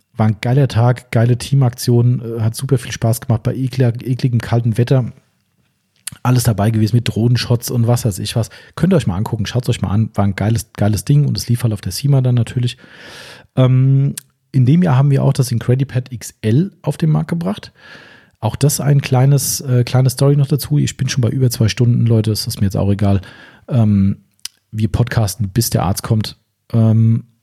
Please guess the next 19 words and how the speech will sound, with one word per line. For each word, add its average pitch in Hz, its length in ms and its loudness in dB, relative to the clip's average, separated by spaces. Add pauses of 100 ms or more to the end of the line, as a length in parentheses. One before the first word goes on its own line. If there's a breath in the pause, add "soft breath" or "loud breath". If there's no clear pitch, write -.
(720)
äh, 139 120 -4
Try 123 180 2
Me 160 100 4
Crazy 127 280 0
X 120 120 -2
L, 156 300 2 (100)
ähm, 143 400 0
ist 135 180 -4
entstanden 123 460 -2
daraus, 151 460 0
dass - 260 -4
wir, 127 180 2
wir 90 120 -2
haben 120 100 2
ja 165 60 4
schon 139 220 0
ein, 113 260 0 (160)
ach, - 160 -6
nicht, - 260 -2